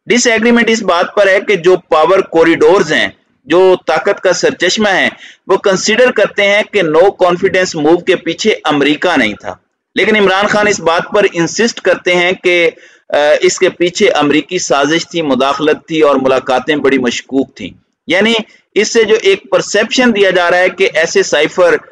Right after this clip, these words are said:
अ, तो हमें कोई भी, अ, उठकर लिख देता है हम तो इसके आदी हैं। अगर ऐसा ही है तो फिर National Security की जो committee की meeting थी,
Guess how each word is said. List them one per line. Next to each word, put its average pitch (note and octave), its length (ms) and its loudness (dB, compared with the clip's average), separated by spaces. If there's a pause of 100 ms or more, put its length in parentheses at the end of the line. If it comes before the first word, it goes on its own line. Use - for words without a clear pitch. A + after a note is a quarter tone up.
(280)
अ, D3 160 2
तो E3+ 460 2
हमें D#3+ 340 -2
कोई G3 240 2
भी, F#3+ 400 -2 (400)
अ, C#3+ 260 4
उठकर F#3 360 0
लिख D#3+ 240 0
देता E3 300 0
है C#3 360 -2 (160)
हम D#3+ 180 -2
तो F#3 120 2
इसके F3+ 300 0
आदी D3+ 440 -2
हैं। D3 240 -2 (200)
अगर E3+ 180 0 (100)
ऐसा E3+ 300 -2
ही G3+ 180 2
है F#3+ 200 2
तो G3 540 2
फिर F3+ 220 2
National D#3 420 -2
Security E3 540 -2
की F#3 140 -4
जो E3 100 -2
committee D3 440 -2
की F3 180 -8
meeting E3 500 -2
थी, B2 300 -4